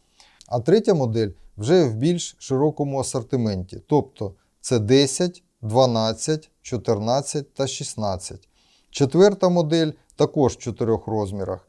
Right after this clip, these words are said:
Десять, дванадцять, чотирнадцять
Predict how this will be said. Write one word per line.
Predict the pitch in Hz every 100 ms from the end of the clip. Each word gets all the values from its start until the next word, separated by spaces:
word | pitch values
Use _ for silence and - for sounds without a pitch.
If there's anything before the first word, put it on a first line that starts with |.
| _ _ -
Десять, | 107 151 156 - 185 - _
дванадцять, | 113 107 120 120 117 117 - 175 170 _ _ -
чотирнадцять | 127 127 117 107 113 131 131 170 160